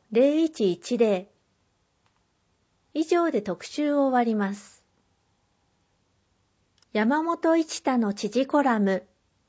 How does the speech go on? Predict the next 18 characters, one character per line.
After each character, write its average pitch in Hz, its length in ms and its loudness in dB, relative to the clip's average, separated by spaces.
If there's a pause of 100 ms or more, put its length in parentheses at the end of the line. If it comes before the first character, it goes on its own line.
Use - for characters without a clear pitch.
(540)
群 349 240 2
馬 320 180 -4
の 208 140 0
宝、 202 520 -2 (300)
尾 285 80 2
瀬 359 200 2
の 277 140 0
未 202 180 2
来。 208 260 0 (1300)
一 233 240 -4
月 330 240 -2
二 339 160 -6
十 285 180 2
四 196 160 2
日 196 200 -6
土 196 120 -2
曜 247 260 4
日、 202 240 -4